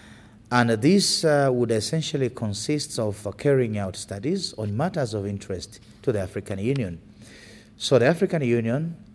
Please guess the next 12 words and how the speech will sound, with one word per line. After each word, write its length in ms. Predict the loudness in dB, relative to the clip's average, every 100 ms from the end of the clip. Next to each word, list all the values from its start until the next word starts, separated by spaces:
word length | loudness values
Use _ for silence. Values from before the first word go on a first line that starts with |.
| 0
or 280 | 4 6 4
its 240 | -2 -4
organs, 640 | -2 -2 0 -2 -4 -8 -10
or 220 | -4 -2
its 200 | -2 -4
member 320 | -6 -6 -6 -6
states, 600 | -6 -6 -6 -8 -8 -8 -20 -20 -20 -20 -6
has 300 | 2 2 4
a 60 |
lot 200 | 2 0
of 200 | -2 -2
issues, 800 | 2 2 2 0 2 2 0 -6